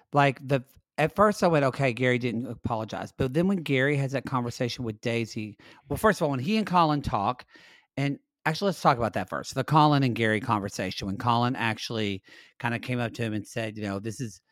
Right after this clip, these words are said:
this is a dick mood." I, and he said, "I'm starting to get feelings." Like,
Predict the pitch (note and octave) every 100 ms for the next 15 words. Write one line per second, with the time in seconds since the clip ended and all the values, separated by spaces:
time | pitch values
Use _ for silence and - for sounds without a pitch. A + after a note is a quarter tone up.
0 | _ _ _ _ _ B2+ D#3+ C3+ E3 E3
1 | F#3+ B2+ F#2+ - A#2 C#3 C3 C3+ C3 C3
2 | A#2 B2 - D#3+ D#3 B2+ A#2+ _ E3 F3+
3 | B2 G#2+ A#2 B2+ -